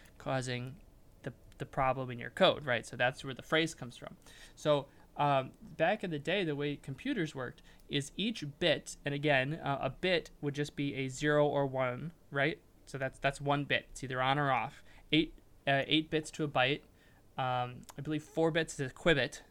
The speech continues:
uh, if I'm not mistaken. Um, I think, like, two bits is a bittle. I, I forget about the two bits one. Anyways, so, so each, uh, vacuum tube l-,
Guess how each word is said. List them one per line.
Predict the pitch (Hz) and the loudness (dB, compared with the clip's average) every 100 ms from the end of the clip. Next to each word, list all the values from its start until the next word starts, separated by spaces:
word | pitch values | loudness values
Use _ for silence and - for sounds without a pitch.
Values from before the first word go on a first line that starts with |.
| - - - - - - - - - | -20 -20 -20 -20 -20 -20 -20 -18 -8
uh, | 127 123 | -8 -8
if | 131 | -10
I'm | 127 | -8
not | 127 127 | -8 -8
mistaken. | 127 - 123 - 139 - - - - - - - - | -10 -10 -10 -10 -14 -16 -20 -20 -20 -20 -20 -14 -8
Um, | 123 113 113 143 - - - - - - | -6 -6 -10 -16 -20 -20 -20 -20 -20 -8
I | |
think, | 208 | -6
like, | 180 143 | -4 -6
two | - 156 | -2 0
bits | 160 160 | -2 -4
is | 147 | -6
a | 127 | -6
bittle. | - 139 147 | -6 -4 -2
I, | - 143 - | 0 0 0
I | 143 | -4
forget | - 151 | -4 -6
about | 131 127 | -6 -8
the | 123 | -12
two | - | -14
bits | 123 117 - | -14 -16 -18
one. | - - | -20 -2
Anyways, | - 202 80 - - - - | 4 4 4 -6 -18 -20 -20
so, | - - 175 165 151 - - | -14 2 6 6 4 -2 -16
so | - 165 147 - - | -6 -4 -4 -8 -4
each, | 254 294 - - - - | 0 0 -4 -12 -20 2
uh, | 151 147 | 4 4
vacuum | 135 143 175 269 - 165 139 139 | 4 6 6 6 2 0 0 -2
tube | - 120 107 151 - - - - - | -4 -4 -4 -6 -8 -14 -20 -18 -8
l-, | 156 | -8